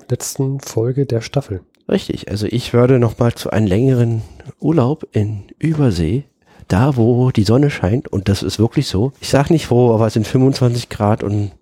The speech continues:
Speaker 2: Sonne, und da werden wir nochmal den letzten Teil von einer Elternzeit genießen.
Speaker 1: Ich, äh, werde hier in Berlin die Stellung halten,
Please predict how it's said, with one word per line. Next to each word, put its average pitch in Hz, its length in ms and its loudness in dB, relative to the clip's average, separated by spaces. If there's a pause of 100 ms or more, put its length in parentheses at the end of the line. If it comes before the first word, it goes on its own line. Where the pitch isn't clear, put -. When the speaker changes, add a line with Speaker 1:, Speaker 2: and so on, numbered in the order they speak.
Speaker 2:
Sonne, 117 420 2 (560)
und 120 220 -2
da 110 340 2 (380)
werden 104 200 2
wir 104 80 4
nochmal 98 640 2 (720)
den 95 160 2
letzten - 340 -2
Teil 95 600 0 (360)
von 90 380 -2
einer 90 340 0
Elternzeit 87 760 -2 (280)
genießen. 87 460 -4 (500)
Speaker 1:
Ich, - 380 -6
äh, 117 160 2
werde 110 200 2
hier 113 340 2
in 107 100 -6
Berlin 110 280 2
die 107 80 -4
Stellung 110 420 -2
halten, 131 340 0